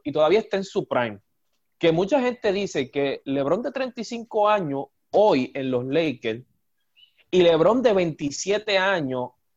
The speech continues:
en los, en Miami Heat, ese matchup lo gana LeBron de hoy. O sea,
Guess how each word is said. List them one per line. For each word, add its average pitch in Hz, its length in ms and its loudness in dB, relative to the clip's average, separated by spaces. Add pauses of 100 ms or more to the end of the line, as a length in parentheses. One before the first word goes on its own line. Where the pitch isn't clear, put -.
(140)
en 180 240 4
los, 135 280 0
en 151 160 -2
Miami 156 380 -2
Heat, 175 220 -4 (720)
ese 156 360 2
matchup 202 460 0
lo 135 240 2
gana 143 240 2
LeBron 135 340 0
de 117 140 -2
hoy. 95 180 -4
O - 520 -20
sea, 175 360 2